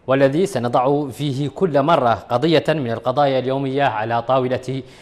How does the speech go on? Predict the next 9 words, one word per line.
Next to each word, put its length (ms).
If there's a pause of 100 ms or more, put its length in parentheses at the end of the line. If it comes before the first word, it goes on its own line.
(240)
النقاش 600
للبحث 540
في 380
أبعادها 720 (460)
وخلفياتها. 880 (460)
حلقة 480
الليلة 440
تتناول 680
تخليد 680